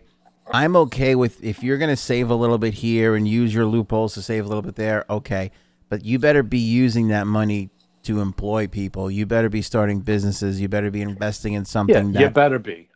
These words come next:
Speaker 2: That's no law.
Speaker 1: There's no
Speaker 2: No, you
Speaker 1: trust.
Speaker 2: know.
Speaker 1: Yeah, I, I get it. But here's my problem. When you have people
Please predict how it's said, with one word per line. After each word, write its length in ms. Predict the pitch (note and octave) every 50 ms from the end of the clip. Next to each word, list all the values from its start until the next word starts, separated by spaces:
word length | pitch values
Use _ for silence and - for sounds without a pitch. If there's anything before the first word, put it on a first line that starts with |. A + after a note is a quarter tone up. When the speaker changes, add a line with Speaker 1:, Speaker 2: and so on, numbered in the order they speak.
| _ _ _ _ _ _ _ _
Speaker 2:
That's 280 | - C#3 C3+ C3 - _
no 200 | C#3 C#3 C3 B2
law. 440 | A#2 A2+ A2 G#2+ A2 A#2+ B2+ C3+ B2+
Speaker 1:
There's 240 | B2 D3+ D3 D3 A#2
no 140 | C#3 D3 D3
Speaker 2:
No, 40 | C#3
you 40 | B2+
Speaker 1:
trust. 320 | - C3+ C3+ A#2+ A2+ A2 -
Speaker 2:
know. 40 | -
Speaker 1:
Yeah, 180 | - A#2+ A#2 G#2+
I, 140 | A#2+ B2+ - -
I 60 | C3
get 180 | B2 C3 A#2 G#2
it. 100 | G2 -
But 120 | C3+ B2+
here's 260 | A2+ C#3 E3+ F#3+ E3+ C#3
my 180 | C3+ B2+ B2+ B2+
problem. 480 | G2 - A#2 A2+ A#2 A2 F#2+ F#2+ F#2 G2+
When 160 | A2 G#2+ G#2+
you 120 | A#2+ C3+
have 400 | C3+ C3 C#3+ D3 C#3+ A#2+ G2+ G2 - _ _ _ _ _ _ _ _ _ _ _ _
people 760 | - - - - F3+ F#3+ F#3+ E3 - A2 G#2 G2+ G2 F#2+ F#2+